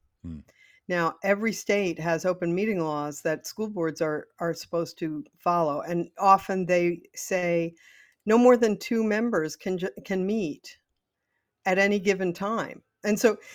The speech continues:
Speaker 2: if you ever run into a school <laughs> board at a par-, you know, school board members at a party, they're, like, really careful to only be at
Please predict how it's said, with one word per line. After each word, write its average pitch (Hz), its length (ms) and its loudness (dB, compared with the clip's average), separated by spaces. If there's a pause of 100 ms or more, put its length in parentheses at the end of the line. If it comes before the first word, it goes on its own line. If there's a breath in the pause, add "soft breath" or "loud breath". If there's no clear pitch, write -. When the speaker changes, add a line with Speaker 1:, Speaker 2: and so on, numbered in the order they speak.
(120)
Speaker 2:
if 190 140 -8
you 214 100 4
ever 247 220 2
run 220 200 2
into 220 280 -2
a 175 140 -6
school - 360 -10
<laughs> - 80 -10
board 262 260 4 (1300 loud breath)
at 185 120 0
a 170 60 -2
par-, - 400 -12
you 214 140 2
know, 196 100 0
school - 240 -4
board 262 200 6
members 214 260 2
at 185 100 2
a 170 60 -2
party, 226 360 0
they're, 196 180 -2
like, 190 240 -2
really 254 320 0
careful 226 460 -2
to - 120 -4
only 214 260 2
be 220 220 2
at 180 100 2